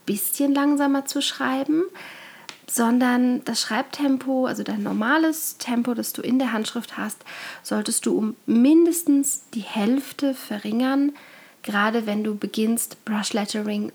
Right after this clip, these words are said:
oder Kalligrafie auszuüben. Das klingt wahnsinnig langsam. Tatsächlich schreibe ich noch langsamer, gerade wenn es darum geht, dass ich Dinge üben möchte. Und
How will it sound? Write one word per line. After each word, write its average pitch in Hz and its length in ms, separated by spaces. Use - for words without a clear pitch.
oder 208 360
Kalligrafie - 1000
auszuüben. - 760
Das - 180
klingt 339 500
wahnsinnig 240 720
langsam. 311 480
Tatsächlich - 680
schreibe 220 440
ich - 340
noch 208 600
langsamer, 294 760
gerade 214 400
wenn 208 140
es 208 140
darum 196 280
geht, 202 160
dass 214 140
ich - 180
Dinge 220 320
üben 262 340
möchte. 208 440
Und 254 460